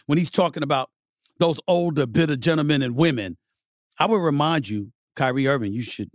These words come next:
you really should respect your elders, sir. I think it's important. You know, when we think about Kyrie Irving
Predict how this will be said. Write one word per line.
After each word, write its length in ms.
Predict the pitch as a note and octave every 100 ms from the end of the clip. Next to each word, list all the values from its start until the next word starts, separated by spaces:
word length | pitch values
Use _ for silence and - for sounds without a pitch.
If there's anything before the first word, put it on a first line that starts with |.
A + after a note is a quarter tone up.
| -
you 260 | G#2+ D#2
really 220 | G#2 G#2+ D#2
should 280 | - G2+
respect 500 | F2+ - - G#2+ -
your 100 | -
elders, 420 | - F2 C#2 - -
sir. 300 | - E2 - _ _ _ _ _ _ _ _ _ _ _ _ _ _ _ _ _ _ _ _ _ _ _ -
I 60 | A2+
think 160 | C3
it's 140 | A#2 -
important. 420 | - A2+ C#3+ - _ _ _ _ _ _ _ _ _ _ _ _ _ _ _ _ _ _ _ _ _ _ _ _ _ _
You 100 | G2
know, 100 | G#2+
when 200 | F#2+ F2
we 120 | A2+
think 260 | A2 B2 B2+
about 360 | F#2+ F#2+ E2+ - _ _ _ _ _ _ _ _ _ _ _ _ _ _ _ _ _ _ _ -
Kyrie 380 | - A2+ F#2+ G#2
Irving 380 | D3 A2+ E2+